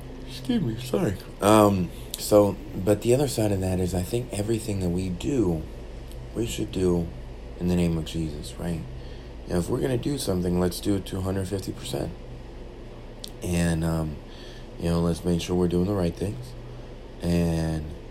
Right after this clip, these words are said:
let's do it all in, you know, in Jesus' name and with the glory of God and with the help of the Holy Spirit and, and all that, right? I mean, you just wanna give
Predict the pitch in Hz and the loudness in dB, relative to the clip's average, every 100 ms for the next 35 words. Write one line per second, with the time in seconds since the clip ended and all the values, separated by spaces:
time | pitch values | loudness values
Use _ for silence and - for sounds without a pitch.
0 | - - - - - 87 87 - 87 90 | -14 -14 -14 -12 -2 2 2 0 2 4
1 | 90 90 95 98 95 92 87 - 101 87 | 4 4 2 0 -2 -4 -6 -8 -2 -2
2 | - - - - - - - - 90 87 | -2 -8 -14 -14 -14 -14 -10 -4 -2 0
3 | 95 90 92 95 127 160 127 92 87 85 | -2 0 0 2 0 0 0 0 0 2
4 | 95 95 82 92 120 82 78 95 82 95 | 4 4 2 0 0 0 0 0 0 0
5 | 98 98 98 92 92 - 113 175 - - | 0 -2 0 0 -2 -2 0 0 -2 -10
6 | - - - - - - - - 180 92 | -14 -14 -14 -14 -14 -14 -14 -4 0 2
7 | 90 87 87 87 147 185 80 78 82 87 | 2 2 2 2 2 0 -2 -2 -2 -2
8 | - 90 90 98 98 92 - - - - | -2 -4 -4 -4 -4 -6 -10 -14 -14 -14
9 | - - - 151 151 - - 185 160 135 | -16 -16 -10 -8 -8 -8 -8 -4 -4 -2
10 | 131 123 - | -2 -2 -8